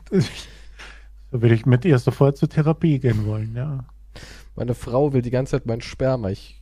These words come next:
Speaker 2: kann nicht mehr, Doktor.
Speaker 1: Das <laughs> okay, und wo ist ihr Problem hier eigentlich? Warum sind Sie hier?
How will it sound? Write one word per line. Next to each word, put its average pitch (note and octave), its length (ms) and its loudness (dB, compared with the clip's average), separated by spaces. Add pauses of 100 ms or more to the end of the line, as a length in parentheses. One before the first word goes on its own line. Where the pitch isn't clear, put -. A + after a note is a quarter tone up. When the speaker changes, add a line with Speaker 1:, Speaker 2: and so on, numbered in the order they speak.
Speaker 2:
kann A#2+ 160 -2
nicht G2+ 180 -10
mehr, F#2+ 100 -8
Doktor. - 320 -4
Speaker 1:
Das A#2+ 140 2
<laughs> E5 1300 -2
okay, - 260 0
und A2+ 180 -2
wo B2+ 140 2
ist B2 180 -4
ihr B2+ 100 2
Problem A#2+ 680 2
hier A#3 200 2
eigentlich? B3+ 480 -4
Warum D#3+ 300 4
sind C#3+ 160 2
Sie C#3 100 0
hier? E3 240 2